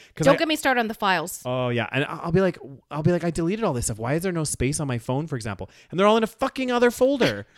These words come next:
Speaker 1: I'm like, "Why is this here? I deleted you."
Speaker 2: Always.
Speaker 1: Yeah.
Speaker 2: It's so annoying.
Speaker 1: And it's
Speaker 2: Anyway,
Speaker 1: like, it's
Speaker 2: it's the,
Speaker 1: like,
Speaker 2: it's the worst.
Speaker 1: it's like a protection so you don't accidentally delete something. But I'm like,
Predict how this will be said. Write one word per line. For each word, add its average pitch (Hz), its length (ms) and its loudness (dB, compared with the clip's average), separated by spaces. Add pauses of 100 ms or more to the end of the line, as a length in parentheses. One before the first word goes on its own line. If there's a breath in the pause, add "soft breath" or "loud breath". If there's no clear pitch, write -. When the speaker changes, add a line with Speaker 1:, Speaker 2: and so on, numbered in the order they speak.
(180 loud breath)
Speaker 1:
I'm 190 100 0
like, 262 140 6
"Why 294 240 8
is 339 180 2
this 339 160 2
here? 320 240 4
I 185 120 6
deleted 262 360 2
you." 269 60 6
Speaker 2:
Always. 294 800 6 (120)
Speaker 1:
Yeah. 123 300 -2 (220)
Speaker 2:
It's 240 160 -4
so 277 320 2
annoying. 208 380 0
Speaker 1:
And - 20 4
it's 165 80 6
Speaker 2:
Anyway, 202 300 4
Speaker 1:
like, - 20 -
it's - 80 0
Speaker 2:
it's - 100 0
the, 180 80 0
Speaker 1:
like, 165 140 -4
Speaker 2:
it's - 140 -12
the 202 60 -12
worst. - 220 -12
Speaker 1:
it's - 140 0
like 180 100 -2
a 165 60 -2
protection 139 500 -4
so 127 80 -6
you 123 80 -2
don't 127 140 -4
accidentally 120 340 -4
delete 113 240 -2
something. 113 180 -4
But 117 60 -2
I'm 120 80 0
like, 120 180 -2